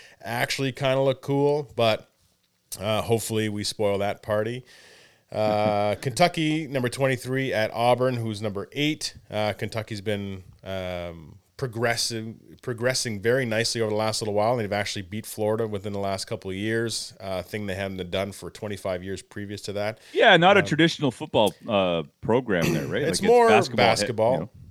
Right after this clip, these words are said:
Speaker 2: Yeah.
Speaker 1: Um, well, we had, um, a, a Kentucky Wildcat on our show as a baseball player as well.
Speaker 2: Yep.
Speaker 1: Um,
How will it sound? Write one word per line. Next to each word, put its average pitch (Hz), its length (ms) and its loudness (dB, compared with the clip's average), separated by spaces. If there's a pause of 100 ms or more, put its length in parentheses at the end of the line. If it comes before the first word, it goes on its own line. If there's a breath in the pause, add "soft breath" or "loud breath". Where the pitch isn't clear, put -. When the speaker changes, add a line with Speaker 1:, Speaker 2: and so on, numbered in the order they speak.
(260)
Speaker 2:
Yeah. 104 380 2
Speaker 1:
Um, 98 340 -10 (220)
well, 110 220 2
we 123 140 0
had, 113 400 2
um, 101 720 0 (180)
a, 95 280 -8
a - 20 -8
Kentucky 104 420 -10
Wildcat 104 480 -2
on 104 180 -2
our 101 220 -2
show 110 340 0
as 101 160 -2
a 95 80 -2
baseball 104 460 -2
player 104 320 -4
as 92 140 -8
well. 95 280 -4 (600 soft breath)
Speaker 2:
Yep. 104 220 4
Speaker 1:
Um, 95 560 -6